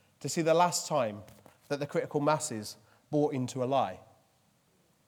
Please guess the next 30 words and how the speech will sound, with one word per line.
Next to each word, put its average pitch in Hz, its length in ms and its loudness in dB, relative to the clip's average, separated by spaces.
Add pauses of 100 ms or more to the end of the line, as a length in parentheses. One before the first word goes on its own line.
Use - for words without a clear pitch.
(400)
I'm - 60 -10
talking 139 320 2
about 127 180 4
the 131 80 -4
Holocaust 135 560 0
in 123 100 -8
World 123 200 -8
War 113 120 -10
Two. 110 260 -12 (1120)
That 160 160 -4
spirit's 170 400 2
still 151 240 2
at 139 60 4
work. 147 400 2 (1040)
And 147 140 4
as 143 140 6
the 139 80 0
church, - 560 4 (1080)
we 135 80 -2
must 165 220 2
not 143 120 0
see 147 220 -2
Israel 143 340 2
as 135 120 0
our 131 160 2
enemy, 117 360 -2 (1000)
but 143 80 2
actually 135 340 4
our 127 80 2
forerunners, 113 640 0